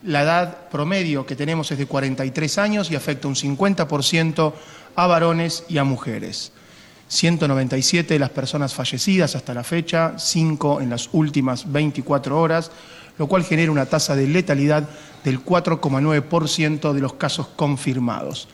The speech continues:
La tasa de mortalidad general a nivel poblacional por coronavirus alcanza cuatro punto tres casos por cada millón de habitantes en nuestro país.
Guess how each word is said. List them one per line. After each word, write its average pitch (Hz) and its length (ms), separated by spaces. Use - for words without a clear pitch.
La 143 100
tasa 160 220
de 139 60
mortalidad 139 400
general 180 560
a 139 60
nivel 135 240
poblacional 139 720
por 131 160
coronavirus 160 640
alcanza 151 600
cuatro 165 400
punto 165 280
tres 147 200
casos 156 560
por 135 180
cada 147 240
millón 143 300
de 143 60
habitantes 143 520
en 139 100
nuestro 135 300
país. 123 440